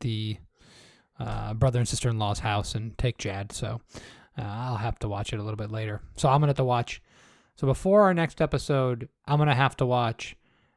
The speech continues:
TakeOver, A E W, and the N X T next Wednesday.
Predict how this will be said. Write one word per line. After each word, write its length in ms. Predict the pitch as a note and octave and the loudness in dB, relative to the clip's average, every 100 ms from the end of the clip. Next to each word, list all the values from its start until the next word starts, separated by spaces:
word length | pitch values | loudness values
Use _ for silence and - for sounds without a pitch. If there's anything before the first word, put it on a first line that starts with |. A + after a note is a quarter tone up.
| _ _ _ _ _ _ _ _ - | _ _ _ _ _ _ _ _ 2
TakeOver, 720 | E3 F3+ F#3+ F3+ F3+ F3 D#3+ _ _ | 6 8 8 8 6 4 0 _ _
A 80 | D3 | 2
E 180 | D#3+ D#3 | 4 6
W, 600 | C#3+ C3 B2+ B2+ B2 B2 - _ _ _ | 4 4 2 4 2 0 -6 _ _ _
and 560 | - C#3 C#3+ C3 A#2+ A2 - _ _ _ | 0 4 6 6 2 -4 -10 _ _ _
the 440 | - A#2+ A2+ A2+ A#2+ - | 0 2 2 -2 -4 -2
N 120 | B2+ | -2
X 160 | - | -2
T 120 | - A#2+ | -2 -2
next 240 | A2+ - | -2 -4
Wednesday. 440 | A2+ A2 G2+ - | -4 -4 -6 -10